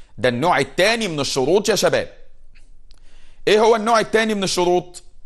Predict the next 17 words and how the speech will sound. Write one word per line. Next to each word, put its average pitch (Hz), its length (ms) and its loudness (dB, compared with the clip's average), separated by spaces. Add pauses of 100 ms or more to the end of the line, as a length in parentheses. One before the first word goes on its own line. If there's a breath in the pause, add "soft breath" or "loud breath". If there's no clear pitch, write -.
(140)
شروط 139 500 -4
التس-، 147 380 -4
آه، 127 160 0
شروط 135 320 -6
التسليم 123 420 -4
اللي 135 120 -2
خدناها، 123 320 0
terms 151 360 2
of 117 180 -2
delivery. 151 460 2 (440 soft breath)
دي 175 140 -4
terms 233 480 2
of 175 360 2 (240)
payment. 208 640 -2 (960 soft breath)
دي 127 120 -4
شروط 156 440 0
الدفع. 113 760 -2